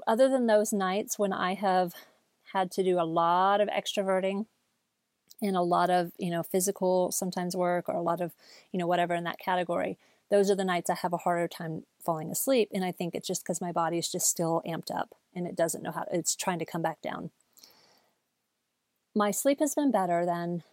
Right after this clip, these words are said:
and I'm getting up and I'm now past the habit of, like, what do I do in the morning if I'm not sitting there nursing a cup of coffee, right? Um,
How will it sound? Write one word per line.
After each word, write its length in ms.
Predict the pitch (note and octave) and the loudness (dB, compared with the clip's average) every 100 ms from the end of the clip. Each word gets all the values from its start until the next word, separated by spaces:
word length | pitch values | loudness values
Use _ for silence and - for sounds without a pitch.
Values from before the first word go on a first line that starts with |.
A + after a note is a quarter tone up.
| _ _ | _ _
and 480 | G3+ G3+ G3 G3+ G3 - | -2 -2 -2 -2 -2 -2
I'm 180 | F#3+ F#3 | -4 0
getting 320 | G3+ A3 A3 | 2 2 0
up 240 | F3+ F3 | -2 0
and 100 | F#3 | -2
I'm 120 | F3+ | -2
now 180 | F3+ F3 | -2 -4
past 320 | F3+ G3+ F#3+ | -2 -2 -2
the 80 | - | -4
habit 300 | G3 F#3 F#3 | -4 -2 -4
of, 100 | F3+ | -6
like, 240 | F3 E3+ - | -6 -6 -2
what 80 | |
do 80 | F#3+ | -2
I 80 | A#3 | 0
do 160 | B3 C4+ | -2 -2
in 80 | |
the 60 | A3 | -4
morning 280 | F#3 F3 E3+ | -4 -6 -10
if 120 | F3+ | -10
I'm 100 | F3+ | -6
not 160 | F3+ - | -6 -6
sitting 280 | - G#3 G#3+ | -4 -2 -2
there 120 | G#3 | -2
nursing 400 | F#3+ G#3 - A#3 | -2 -6 -6 -6
a 60 | |
cup 220 | A3 - A#3+ | -4 -4 -4
of 140 | A#3 | -6
coffee, 320 | C4+ A#3+ D#3+ | -6 -6 -6
right? 320 | E3 E3 F3 - _ _ _ _ _ _ | -6 -4 -4 -6 _ _ _ _ _ _
Um, 220 | - G3 | -16 -14